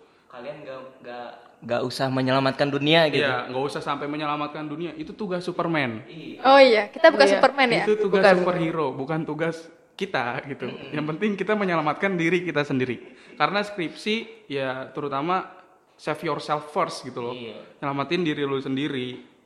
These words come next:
Speaker 2: Begitu, kayaknya sih.
Speaker 3: Tadi udah panjang lebar dijelasin skripsi itu
Speaker 4: Gue
Speaker 3: apa.
Speaker 4: cuman inget ini doang, udah intinya
Speaker 3: Apa?
Speaker 4: tugas akhir.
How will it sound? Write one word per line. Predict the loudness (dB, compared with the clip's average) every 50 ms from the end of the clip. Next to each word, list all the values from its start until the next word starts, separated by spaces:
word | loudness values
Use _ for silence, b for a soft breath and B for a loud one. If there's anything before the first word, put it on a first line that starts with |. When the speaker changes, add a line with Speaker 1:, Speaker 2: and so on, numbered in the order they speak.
| _ _ _ _ _
Speaker 2:
Begitu, | -20 -16 -14 -12 -8 -6 -6 -6 -8 -8 -12 -16 -20 -20 _ _
kayaknya | -14 -12 -10 -10 -10
sih. | -10 -10 -10 -10 -10 -12 -12 -16 -20 _ _ _ _ _ _
Speaker 3:
Tadi | -20 -10 -8 0
udah | 2 2 2
panjang | 4 2 0 0 2
lebar | 2 2 0 0 0 2 4 4 4 2
dijelasin | 0 -6 -4 -2 0 0 0 0 -2 -6 -12
skripsi | -12 -10 -8 -8 -8 -8 -8 -4
itu | 0 2
Speaker 4:
Gue | 4
Speaker 3:
apa. | 4 4
Speaker 4:
cuman | 6 6 4 4 2
inget | 2 -2 -2 -2 -4 -4 -6 -8
ini | -12 -10 -8 -6
doang, | -4 -2 -2 -2 -4 -6 -10
udah | -14 -6 -2 0 0
intinya | 0 -2 -6 -10 -14 -12 -10 -10 -10 -12 -14 _ _ _ _ _ _ _ _ _ _
Speaker 3:
Apa? | -10 -10 -8 -8 -10 -14 -14
Speaker 4:
tugas | _ -14 -10 -8 -8 -8 -10
akhir. | -14 -20 -20 -20 _ -20 -20